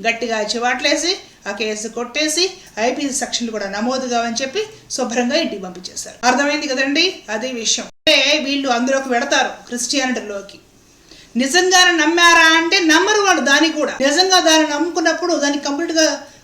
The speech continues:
ఆ, సరెండర్ అయిపోవాలి. దాన్ని నమ్ముకున్న తర్వాత మరలా ఇక్కడ భారతదేశంలో హిందూ సమాజంలో ఉన్న కొందరు నిమ్న సోదరుల రక్షణ కోసం ఏర్పాటు చేయబడిన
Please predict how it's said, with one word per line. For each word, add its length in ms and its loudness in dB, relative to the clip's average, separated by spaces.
ఆ, 20 -2
సరెండర్ 420 2
అయిపోవాలి. 520 0
దాన్ని 300 4
నమ్ముకున్న 420 0
తర్వాత 680 -2
మరలా 340 0
ఇక్కడ 240 0
భారతదేశంలో 1000 -2
హిందూ 360 -2
సమాజంలో 880 -4
ఉన్న 560 -4
కొందరు 480 0
నిమ్న 380 0
సోదరుల 480 -4
రక్షణ 360 0
కోసం 480 -6
ఏర్పాటు 680 -2
చేయబడిన 800 -2